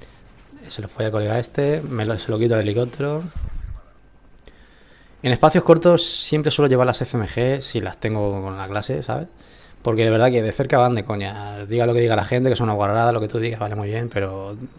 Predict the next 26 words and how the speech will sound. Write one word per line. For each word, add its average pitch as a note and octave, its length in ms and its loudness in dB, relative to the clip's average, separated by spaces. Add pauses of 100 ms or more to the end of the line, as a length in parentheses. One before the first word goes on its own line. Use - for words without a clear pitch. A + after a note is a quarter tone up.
(160)
el A2+ 60 -10
caso B2 200 0
es - 40 2
que C#3 80 6
todo C3+ 120 2
el B2 80 0
mundo B2+ 160 2
las G#2 140 -6
lleva. G#2 320 -8 (1000)
Sí, - 280 -6 (640)
están A#2 240 0
en C3+ 80 6
el A2+ 40 4
juego, C3+ 640 2
¿por A2+ 100 -4
qué B2 100 0
no A#2+ 40 2
usarlas, G#2 380 -4
sabes? D3+ 260 -6 (1700)
Y C#3 80 0
bueno, D#3 180 10
tenemos C#3+ 260 6
a C#3+ 40 4
U C#3 120 6
A C#3+ 80 8
V, F3 300 4